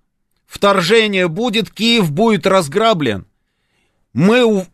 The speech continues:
там эвакуируем даже наших дипломатов». Это же психологическое давление, собственно, на этого самого Зеленского.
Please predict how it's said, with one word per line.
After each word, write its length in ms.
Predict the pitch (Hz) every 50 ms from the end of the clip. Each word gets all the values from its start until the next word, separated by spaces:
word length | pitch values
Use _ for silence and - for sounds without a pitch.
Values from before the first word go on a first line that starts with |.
| _ _ _ _
там 200 | - 185 190 202
эвакуируем 640 | 208 175 208 214 - 214 247 254 254 240 233 214
даже 260 | 202 214 214 196 180 208
наших 280 | 208 202 196 - 175 170
дипломатов». 580 | 135 175 156 202 220 226 233 214 - 147 131 -
Это 120 | 156 147
же 120 | 165 151 160 - _ _
психологическое 1040 | - - 214 196 - 220 226 233 233 196 247 247 180 - 190 - - - 190 165 165
давление, 680 | 151 135 185 196 202 214 226 240 226 190 170 165 156
собственно, 480 | 151 - 180 175 160 - 170 160 156 156
на 180 | 160 170 170 170
этого 320 | 180 175 - 165 165 165
самого 420 | 160 - 170 175 165 156 151 151 143
Зеленского. 760 | 120 143 175 202 208 202 175 151 - - 101 90 67 76 -